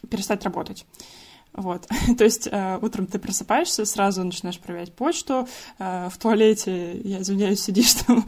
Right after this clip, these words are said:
<laughs> уже отвечаешь на рабочие какие-то вопросы, э, и часто, да, действительно забываешь поесть. Э,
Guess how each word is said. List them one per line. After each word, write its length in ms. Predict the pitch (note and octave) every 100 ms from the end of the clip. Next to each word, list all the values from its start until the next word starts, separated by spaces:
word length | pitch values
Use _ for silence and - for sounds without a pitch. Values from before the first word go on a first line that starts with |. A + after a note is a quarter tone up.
| -
<laughs> 120 | D#4
уже 240 | A#3 A3
отвечаешь 540 | A#3 A3+ G#3+ A3 A#3+ A#3+
на 100 | G#3+
рабочие 440 | G3+ G3+ G#3 G#3+
какие-то 500 | G3+ - G#3 G3+ F#3+
вопросы, 560 | F#3+ G3 B3+ E4+ - B3 - - -
э, 320 | G#3 G3+ G3+
и 480 | - C4+ B3+ A3 G3
часто, 300 | G3 A3+ A#3+
да, 140 | - G#3
действительно 340 | G3+ G3+ G3+
забываешь 400 | F3 F3 F#3 F3
поесть. 500 | - F#3 F#3+ D#4 - G#3
Э, 560 | F#3 F3+ F3 E3+ F3